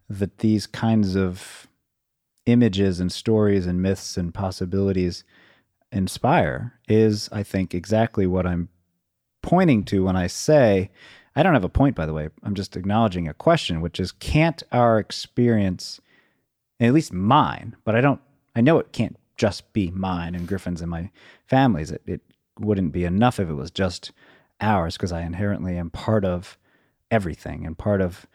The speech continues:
a larger, um, world, to say the least, whether I'm conscious of it or not. But can't our normal experience be inherently one of more consistent,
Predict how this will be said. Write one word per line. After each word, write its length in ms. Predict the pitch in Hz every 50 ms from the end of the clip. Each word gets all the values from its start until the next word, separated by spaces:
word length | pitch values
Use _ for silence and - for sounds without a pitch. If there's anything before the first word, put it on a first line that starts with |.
| _ _ _ _ _ _ -
a 80 | 101 98
larger, 600 | 92 90 90 87 87 87 87 85 82 80 82 - _ _ _ _ _ _ _ _ - -
um, 440 | 90 87 85 85 82 82 87 85 - _ _ _ _ _ _ _ _ _ _ _ _ _ -
world, 440 | 92 98 107 113 98 80 76 - _ -
to 60 | -
say 200 | - - 95 90
the 80 | 92
least, 340 | 107 123 110 92 - - - _ _ - - - - - _ _ _ _ _ _ _ _ _ _ _ _ -
whether 300 | - 107 107 98 98 92
I'm 120 | 90 90 85
conscious 320 | - 110 101 - 95 92
of 100 | 95 82
it 60 | 85 92
or 60 | 95
not. 320 | 113 135 127 98 - _ - -
But 260 | 135 135 - _ _ _ _ _ _ _ _ _ _ _ _ _ _ _ _ _ _ _ _ _ _ _ _ _ _ _ _ _ _ _ _ _ _ _ _ _ _ _ _ _ _ -
can't 400 | - - 151 151 160 156 - - -
our 200 | 143 135 131 123
normal 580 | 113 107 104 107 113 135 147 151 147 139 123 117
experience 760 | 107 - - - - - 143 147 143 117 92 82 - - - - _ -
be 220 | - 123 127 120
inherently 580 | 107 101 - - - 120 117 117 - 107 107 101
one 280 | 98 95 101 104 101 98
of 180 | 92 90 92 98
more 280 | 98 101 104 101 104
consistent, 840 | 98 - - 92 90 - - 110 - - - 104 101 92 - - -